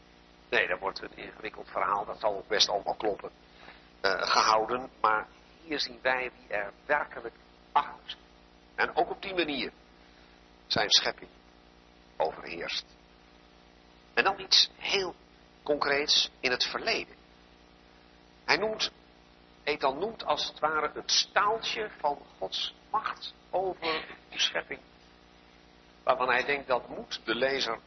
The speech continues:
aanspreken. Vers elf. Gij hebt Rahab als een verslagene verbrijzeld. Door uw sterke arm hebt gij uw vijanden verstrooid.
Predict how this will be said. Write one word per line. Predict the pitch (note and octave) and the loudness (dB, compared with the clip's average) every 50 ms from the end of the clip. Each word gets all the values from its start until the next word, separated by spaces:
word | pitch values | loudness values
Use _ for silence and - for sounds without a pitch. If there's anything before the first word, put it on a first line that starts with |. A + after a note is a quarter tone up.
| - - - | -14 -2 2
aanspreken. | B2+ C3+ C3 A#2+ - - - - - - G#2+ F#2+ D#2+ - - - - - - - - - - - - - - - - - - - - - - - - - - - - | 2 4 4 6 6 6 6 4 2 0 0 0 0 -2 -10 -14 -20 -20 -20 -20 -20 -20 -20 -20 -20 -20 -20 -20 -20 -20 -20 -20 -20 -20 -20 -20 -20 -20 -14 -4 0
Vers | D3 B2+ - - | 2 4 4 4
elf. | - A#2+ A2 - - - | 4 2 2 2 -2 -6
Gij | - - D3+ D3+ C#3+ B2+ | -4 -2 0 2 2 4
hebt | - B2+ - - - - | 4 4 2 2 -8 -6
Rahab | - - - - C#3 F#3 G3+ G3 D#3+ - D#3+ D#3 G#3 - - - - - | -2 -2 2 4 4 4 4 4 2 2 2 2 0 0 -6 -18 -12 0
als | - C3 C3+ B2+ - | 2 2 2 2 0
een | A#2 - - | -4 -6 -14
verslagene | - - - - - - - D3+ D#3 D#3+ D3+ C#3 C3 A#2+ A#2 - | -16 -8 2 4 4 4 4 4 2 0 0 0 -2 -4 -6 -6
verbrijzeld. | - - - - - G#2+ A#2 A#2 A2+ - - - A#2+ - - - - - - - - - - - - - - - - | -8 -14 -16 -6 0 2 2 2 2 0 -2 -4 -4 -8 -8 -10 -10 -12 -20 -20 -20 -20 -20 -20 -20 -20 -20 -16 -10
Door | B2 A#2 | -10 -10
uw | - - - | -10 -8 0
sterke | - - - - E3+ E3 E3 D#3+ - C#3 - | 2 2 4 4 4 4 4 0 -2 0 2
arm | B2+ C3+ C#3+ C#3 D3 C3 | 4 4 4 2 -2 -4
hebt | G2+ - A#2 A#2 - - | -4 -2 -2 -2 -2 -4
gij | - - - C#3 C3+ C3+ C3+ B2+ - | -6 -2 -2 0 0 -2 -4 -8 -10
uw | - - - - | -18 -20 -20 -12
vijanden | - - A#2+ B2 B2 A2+ A2+ G#2+ - - - - - - - - - - - | -2 0 2 2 2 0 -4 -4 -6 -12 -20 -20 -20 -20 -20 -20 -20 -20 -10
verstrooid. | - - - - - C#3+ D3 C#3 A2+ - - - | -4 -2 -2 -2 2 2 2 2 2 0 -6 -16